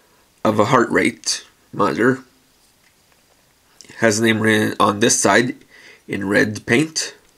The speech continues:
So it's got this part on here called the Cure Quicker. And as you can see from the nubs on it and the wheel,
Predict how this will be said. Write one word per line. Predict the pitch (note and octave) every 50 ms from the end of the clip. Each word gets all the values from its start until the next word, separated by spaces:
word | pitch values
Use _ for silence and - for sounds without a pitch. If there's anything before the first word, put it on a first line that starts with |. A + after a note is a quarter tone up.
| _ _ _ _ _ _ _ _ _ _ _ _ _ _ _ _ _ _ _ - - - - - - - - _
So | -
it's | - -
got | G#2 G#2+ G2+
this | A2 A#2+ A#2+ -
part | - B2+ A#2 G#2+
on | G#2 - - -
here | - - C3 A2+ G#2+ A#2
called | - A2 G#2 G2
the | -
Cure | - - - G2+ -
Quicker. | - - - C#3+ C#3 - - B2 C3+ C3+ - _ _ _ _ _ _ _ _ _ _ _ _ _ _ _ _ _ _ _ _ _ _ _ _ _ _ _ _ _ _ - - - - - - - - - _ -
And | - C3+ C3+ C3
as | A#2+ A2+
you | -
can | A#2 A#2
see | - - - A2+ A2 A2
from | G#2+ - - A2 G#2+ A2 G#2 G#2 G#2 G#2+ - - - _ _ _ _ _ _ _ _ _ _ _ _ _ - _ _
the | - A#2 A#2 A2 G#2+ G#2+
nubs | G#2 G#2 A2+ A2+ A2+ G#2 G#2
on | G2+ F2+ A2
it | C3 C#3 - - - - - - _ _ _ _ _ _ _ _ _ - -
and | A2+
the | G#2+ G#2
wheel, | G#2 G#2+ A#2 A#2 A2 A#2 C3 B2+